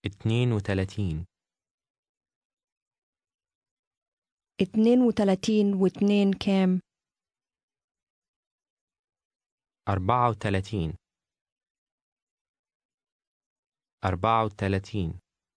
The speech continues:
Speaker 2: أربعة وتلاتين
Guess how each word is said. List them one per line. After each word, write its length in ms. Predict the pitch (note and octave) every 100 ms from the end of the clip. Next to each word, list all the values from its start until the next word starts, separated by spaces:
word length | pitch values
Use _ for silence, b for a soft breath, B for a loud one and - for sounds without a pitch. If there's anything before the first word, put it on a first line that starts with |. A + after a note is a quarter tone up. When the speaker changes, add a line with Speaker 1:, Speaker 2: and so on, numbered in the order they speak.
| _ _ _ _ _ _ _ _ _ _ _ _ _ _ _ _ _ _ _ _ _ _ _ _ _ _ -
Speaker 2:
أربعة 420 | F#3 F#3 A3+ A#3 A3
وتلاتين 640 | G#3+ G3+ F#3+ - G#3+